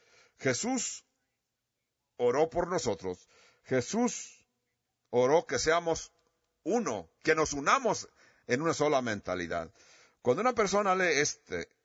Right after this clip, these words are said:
escritura, quizás algunas personas van a hacer el comentario, "Esta es una oración de Jesús que yo no creo que Jesús la contestó", porque yo creo,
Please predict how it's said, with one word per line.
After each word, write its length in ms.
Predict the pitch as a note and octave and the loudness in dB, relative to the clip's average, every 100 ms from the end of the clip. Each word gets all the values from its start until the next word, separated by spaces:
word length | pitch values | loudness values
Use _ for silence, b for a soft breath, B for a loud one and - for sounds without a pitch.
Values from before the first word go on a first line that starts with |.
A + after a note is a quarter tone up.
| _ _ _ _ _ | _ _ _ _ _
escritura, 760 | G#2+ G#2 G2+ F#2 C#3 B2+ A2+ A2 b b b b b _ _ _ _ - | -8 -6 -6 -4 -2 0 -2 -6 b b b b b _ _ _ _ -10
quizás 480 | A2 A2 - F3 - | -4 -2 0 0 0
algunas 260 | E3 F3 | -2 -2
personas 360 | D#3+ C3+ D#3 D3+ | 0 0 0 0
van 180 | D3 D3 | 0 0
a 240 | C3+ A#2 - _ - | 0 -2 -10 _ -8
hacer 260 | G#2 C3+ | -4 -2
el 80 | A#2+ | -2
comentario, 680 | G#2 F#2+ F2 F#2+ E2+ E2+ - _ _ _ _ b b b b b b b b b b b _ _ _ _ _ _ _ - | -2 -6 -6 -6 -6 -10 -14 _ _ _ _ b b b b b b b b b b b _ _ _ _ _ _ _ 0
"Esta 340 | D3+ F#3 E3 | 0 0 0
es 260 | D3+ - - | 0 -2 -4
una 180 | E3 D#3 | -2 0
oración 420 | C3 A2+ D3+ D#3 | 0 0 -2 -2
de 100 | B2+ | -4
Jesús 600 | A#2 A2 D3+ F3+ - - _ _ _ - | -2 -2 0 -2 -4 -14 _ _ _ -4
que 160 | A#2 | 0
yo 140 | C3+ F#3 | 0 0
no 100 | E3+ | 0
creo 180 | D#3+ | 0
que 120 | D#3+ B2 | 0 -4
Jesús 360 | A#2 C#3 B2 | -6 -8 -6
la 260 | C3 A#2 G2+ - | -2 -2 -4 -8
contestó", 800 | G#2 G2 G#2 F#2 - A#2 G2+ F2+ b b b | -8 -8 -6 -6 -4 -2 -2 -4 b b b
porque 380 | A#2 A2+ B2 A#2+ | -2 0 0 2
yo 220 | D#3 - | 0 -2
creo, 400 | D3 C3+ F#2 | -2 -2 -2